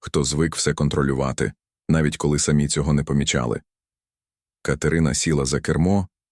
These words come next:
завела мотор і швидко рушила з місця. Олексій ще кілька секунд дивився їй услід, поки автомобіль не зник за поворотом. Він повернувся до своєї майстерні, відчуваючи легку напругу,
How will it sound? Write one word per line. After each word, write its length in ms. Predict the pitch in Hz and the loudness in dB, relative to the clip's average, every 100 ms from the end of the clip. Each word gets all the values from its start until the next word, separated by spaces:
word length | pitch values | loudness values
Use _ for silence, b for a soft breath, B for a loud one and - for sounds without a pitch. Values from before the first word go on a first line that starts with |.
| _ | _
завела 400 | 76 71 65 69 | -4 0 0 0
мотор 460 | 67 65 80 80 78 - _ _ _ 82 | 0 -2 0 0 0 -8 _ _ _ -2
і 80 | |
швидко 420 | 78 80 85 - 76 | 0 0 0 0 0
рушила 400 | 76 - 71 67 | 0 0 0 0
з 80 | |
місця. 440 | 71 62 - - - _ _ _ _ - | 0 0 -2 -4 -6 _ _ _ _ 0
Олексій 400 | 82 87 - 127 | 2 2 2 2
ще 200 | - 85 | 2 0
кілька 320 | 80 98 - | 0 0 0
секунд 420 | 82 80 - 101 | -2 -2 2 2
дивився 420 | 80 80 87 - 76 | 2 2 2 0 2
їй 200 | 76 - | 2 0
услід, 520 | 78 - 101 107 - _ _ _ | -2 2 2 2 -2 _ _ _
поки 300 | - 92 - | 0 0 2
автомобіль 560 | 78 - 80 78 76 92 | 0 0 2 2 2 2
не 200 | 80 78 | 4 2
зник 280 | 73 87 78 | 2 2 2
за 120 | 78 | -2
поворотом. 640 | 76 69 73 69 58 50 - _ _ _ _ _ - | -2 -2 0 0 -2 -6 -10 _ _ _ _ _ -2
Він 180 | 92 107 | 2 4
повернувся 580 | 98 92 92 110 104 85 | 4 2 4 4 2 2
до 120 | 80 | 0
своєї 400 | - 82 85 80 | 2 2 2 4
майстерні, 720 | 73 76 - 101 98 80 69 - _ _ | 2 0 0 0 2 0 -2 -8 _ _
відчуваючи 640 | 80 80 90 92 90 82 76 | -2 0 2 2 2 0 0
легку 380 | 73 - - | 0 0 0
напругу, 640 | 87 69 - 98 78 69 | 2 0 2 2 2 -2